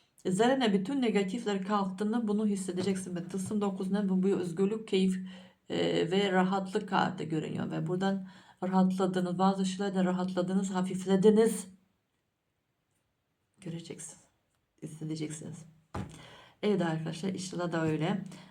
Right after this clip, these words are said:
Bak Aslan Burcu çok güzel bir enerji çıktığı için sizin için ve dediğim gibi demek ki bu dolunayla itibaren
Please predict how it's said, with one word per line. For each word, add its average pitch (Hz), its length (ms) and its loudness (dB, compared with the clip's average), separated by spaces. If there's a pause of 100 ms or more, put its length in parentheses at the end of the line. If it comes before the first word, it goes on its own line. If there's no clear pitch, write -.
(120)
Bak - 160 -8
Aslan 180 360 -2
Burcu 165 320 -2
çok 165 180 -4
güzel 165 340 -2
bir - 120 -4
enerji 160 400 -4
çıktığı - 280 -8
için 180 460 -2 (240)
sizin 170 300 -2
için 170 280 -4
ve 165 160 0
dediğim 165 300 0
gibi 170 380 -2 (320)
demek 156 300 -4
ki 170 260 -8
bu 165 140 -10
dolunayla 160 400 -2
itibaren 156 640 -2